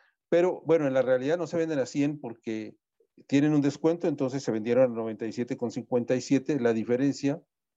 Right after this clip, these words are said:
es la utilidad del comprador. De tal manera, con esos noventa y siete cincuenta y siete quiere decir que el comprador en realidad sí va a recibir un interés de dos punto cinco por ciento. La tasa cupón de estos papeles es de cero. El negocio es comprarlos más baratos.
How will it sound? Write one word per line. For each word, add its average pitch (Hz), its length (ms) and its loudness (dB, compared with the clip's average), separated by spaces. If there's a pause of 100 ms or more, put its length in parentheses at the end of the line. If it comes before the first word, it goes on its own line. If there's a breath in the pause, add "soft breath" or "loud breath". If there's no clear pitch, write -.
(140)
es 117 200 -6
la 127 100 4
utilidad 113 440 -6
del 120 200 -4
comprador. 117 680 2 (380)
De 135 200 -4
tal 156 240 4
manera, 160 480 0
con 180 160 2
esos 165 220 -2
noventa 151 240 0
y - 20 -2
siete 170 220 -2
cincuenta 151 320 0
y - 20 -4
siete 156 260 0
quiere 151 200 2
decir 139 240 2
que 143 100 -4
el 127 100 -4
comprador 127 420 4
en 135 60 -10
realidad 113 360 0
sí - 100 -6
va 123 120 6
a - 20 0
recibir 110 320 -4
un 110 100 -6
interés 117 560 0
de 107 140 -2
dos 117 280 0
punto 120 300 2
cinco - 300 0
por 104 120 2
ciento. 151 460 2 (320)
La 101 180 0
tasa 123 260 2
cupón 120 400 0
de 123 60 2
estos 120 200 -4
papeles 113 320 0
es 120 60 0
de 117 100 -2
cero. 101 340 0 (720)
El 107 140 -6
negocio 131 420 2
es 120 120 -2
comprarlos 113 580 0
más 101 100 0
baratos. 113 480 -2